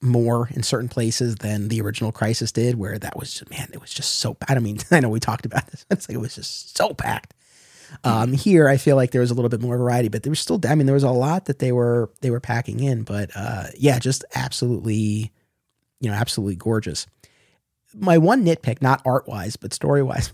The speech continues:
<laughs> my one nitpick about my favorite scene of It's About What You Do, It's About Action. And I know I've said this before, but I just, I don't think that Superman should have totally, fully fallen to the ground.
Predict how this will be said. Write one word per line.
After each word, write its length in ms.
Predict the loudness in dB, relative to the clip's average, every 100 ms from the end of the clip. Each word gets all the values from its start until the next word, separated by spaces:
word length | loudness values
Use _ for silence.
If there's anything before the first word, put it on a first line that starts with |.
| -4
<laughs> 80 |
my 60 | 0
one 180 | 4 2
nitpick 320 | 2 0 0
about 440 | 0 0 0 -4 _ _
my 80 | 0
favorite 400 | 6 6 8 4
scene 400 | 2 2 4 2
of 260 | -2 -4 -4
It's 160 | -4
About 240 | 0 2 2
What 140 | 2
You 80 | 2
Do, 140 | 2
It's 100 | 2
About 260 | 0 -2 -2
Action. 460 | 0 0 -2 -8 -4
And 140 | 0
I 60 | 4
know 80 | 6
I've 160 | 4
said 120 | 2
this 120 | -2 -4
before, 520 | -8 -4 -4 -4 -8 _ _ _ 0
but 320 | 2 2 -4 _ _ _ _ _
I 60 | -6
just, 480 | 2 4 4 0 -12 _ _ _ _ _ -20
I 380 | -20 _ -10 -2
don't 340 | 2 4 4 4
think 360 | 4 4 2
that 260 | 6 6 4
Superman 580 | 0 2 4 4 4 2
should 220 | 2 2
have 400 | 2 0 -4 -12 _ _ _ _ -4
totally, 560 | 6 8 8 4 0
fully 480 | -2 0 2 2 -2
fallen 420 | 0 2 2 0
to 120 | -2 -4
the 80 |
ground. 500 | -6 -10 -10 -10 -16